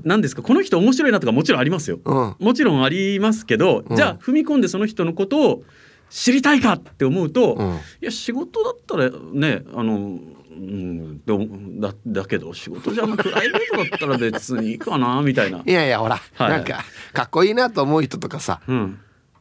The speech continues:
Speaker 2: 同じ業界でもいいですし、そうじゃなくてもいいですし、
Speaker 1: はいはい。
Speaker 2: なんかこの人みたいになりたいなとか。
Speaker 1: 多分、誰かに憧れるっていう感覚がある人はそうなるんでしょうけど、
Speaker 2: うん。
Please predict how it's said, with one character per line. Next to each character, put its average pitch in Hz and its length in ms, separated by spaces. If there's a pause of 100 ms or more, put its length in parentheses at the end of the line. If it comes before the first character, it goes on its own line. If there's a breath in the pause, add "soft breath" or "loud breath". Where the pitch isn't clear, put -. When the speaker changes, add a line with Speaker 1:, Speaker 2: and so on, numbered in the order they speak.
(120)
Speaker 2:
同 127 220
じ 120 280
業 123 180
界 120 160
で 101 80
も 104 80
い 123 40
い - 40
で 98 80
す - 80
し、 101 80
そ 131 140
う 104 40
じ 101 60
ゃ - 20
な 113 100
く - 60
て 95 100
も 90 80
い 107 60
い 110 40
で 95 100
す - 80
し、 - 220
Speaker 1:
は 143 140
い 120 40
は 110 160
い。 - 20
Speaker 2:
な 104 80
ん - 20
か 104 100
こ 147 120
の 156 80
人 156 140
み 127 100
た 104 80
い - 20
に 98 60
な 110 80
り 120 80
た 127 140
い 117 80
な 131 120
と 104 120
か。 - 120 (420 soft breath)
Speaker 1:
多 349 180
分、 139 380
誰 254 260
か 175 100
に 127 100
憧 320 360
れ 349 100
る 339 80
っ - 80
て - 260
い 143 120
う 127 80
感 240 580
覚 226 380
が 214 220
あ 247 140
る 302 200
人 - 300
は 233 180
そ 156 200
う 143 40
な 143 100
る 147 80
ん - 20
で 110 80
し 107 60
ょ 107 60
う - 20
け 107 80
ど、 120 240
Speaker 2:
う 87 100
ん。 90 260